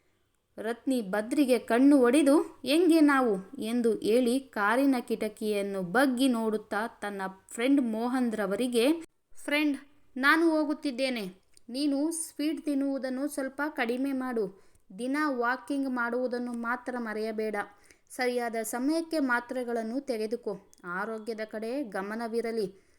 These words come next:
ನಾನು ನೆಕ್ಸ್ಟ್ ಟೈಮ್ ನಿನ್ನನ್ನು ನೋಡುವಾಗ ನೀನು ಇನ್ನೂ ಹ್ಯಾಂಡ್ಸಮ್ ಆಗಿ ಕಾಣಬೇಕು" ಎಂದು ತನ್ನ ಫ್ರೆಂಡಿಗೆ ಹೇಳಿ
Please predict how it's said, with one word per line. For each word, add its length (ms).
ನಾನು 200
ನೆಕ್ಸ್ಟ್ 440
ಟೈಮ್ 440
ನಿನ್ನನ್ನು 420
ನೋಡುವಾಗ 640
ನೀನು 360
ಇನ್ನೂ 340
ಹ್ಯಾಂಡ್ಸಮ್ 640
ಆಗಿ 260
ಕಾಣಬೇಕು" 960
ಎಂದು 360
ತನ್ನ 260
ಫ್ರೆಂಡಿಗೆ 600
ಹೇಳಿ 520